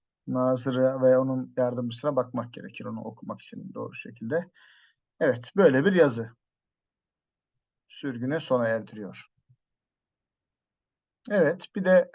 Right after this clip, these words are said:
bir belge daha var orada özette. Şey, bir ona bakalım. Ne diyor? Müfet-, e, Medaris İlmiye Müfettişliği Atıf Efendi tarafından verilen arzu halmiş. Maaşımın geri verilmesi diyor. Bin üç yüz otuz sekiz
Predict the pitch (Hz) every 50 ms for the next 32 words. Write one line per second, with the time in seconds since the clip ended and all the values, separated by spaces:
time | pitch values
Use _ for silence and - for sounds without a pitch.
0 | _ _ _ _ - - - 190 180 165 156 147 156 151 156 151 156 151 139 131
1 | 120 113 110 110 120 143 160 180 - _ - - 127 117 117 117 110 113 _ -
2 | 143 160 180 - _ _ - - 127 117 117 117 - _ _ - _ _ _ _
3 | _ _ _ _ _ _ _ _ - - - _ - 175 170 151 143 135 123 117
4 | 120 113 107 117 131 156 185 190 185 - _ _ _ _ _ - 156 143 123 127
5 | 127 143 170 190 185 185 - _ _ _ _ _ _ _ _ _ _ _ _ _
6 | _ _ _ _ _ - 131 120 - 143 135 117 - _ _ - 139 131 127 127
7 | 123 123 123 127 135 135 127 135 139 143 151 147 - 143 139 127 127 135 139 143
8 | 139 127 117 - 123 120 - - - - - 113 110 110 107 113 - - _ _
9 | - 135 135 131 127 - - - - 127 117 120 - - 113 113 - 143 135 123
10 | 117 123 131 135 147 160 160 147 143 139 123 123 127 147 160 156 143 147 139 131
11 | 139 135 131 127 113 104 104 104 - - - _ _ _ _ _ _ _ 156 156
12 | 147 131 120 120 123 143 160 165 151 156 156 151 147 143 135 127 117 113 110 107
13 | - 113 120 117 131 139 143 139 139 - 143 135 131 127 - - - - 127 120
14 | 131 117 117 117 -